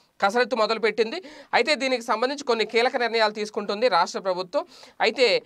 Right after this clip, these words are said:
ఏపీసీఎఫ్ ఎఫ్ఎస్ఎస్ సీఈఓ అధ్యక్షతన ఒక రాష్ట్ర స్థాయి కమిటీని ఏర్పాటు చేశారు. అలాగే ఆ కమిటీకి సహాయంగా ఉండేందుకు ఒక సచివాలయం కూడా ఏర్పాటు చేస్తున్నారు. అంటే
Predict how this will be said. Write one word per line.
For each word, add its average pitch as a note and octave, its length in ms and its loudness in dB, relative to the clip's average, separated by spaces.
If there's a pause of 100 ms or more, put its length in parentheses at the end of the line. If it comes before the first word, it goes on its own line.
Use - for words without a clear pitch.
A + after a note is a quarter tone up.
(220)
ఏపీసీఎఫ్ C#4 840 0 (100)
ఎఫ్ఎస్ఎస్ G#3+ 600 -4
సీఈఓ G#3+ 420 2 (100)
అధ్యక్షతన G#3 760 0 (160)
ఒక F3 160 -4 (520)
రాష్ట్ర G#3 360 2
స్థాయి A3+ 380 0
కమిటీని G#3+ 520 -2
ఏర్పాటు G#3 340 0
చేశారు. G#3 440 -6 (120)
అలాగే G3 400 0 (340)
ఆ F3 180 4
కమిటీకి A#3 640 -4
సహాయంగా A3 580 0
ఉండేందుకు G#3 420 -4
ఒక G3 120 0
సచివాలయం A3+ 680 0
కూడా G3 300 2 (360)
ఏర్పాటు G#3 360 2
చేస్తున్నారు. D3 540 -6
అంటే A3+ 380 0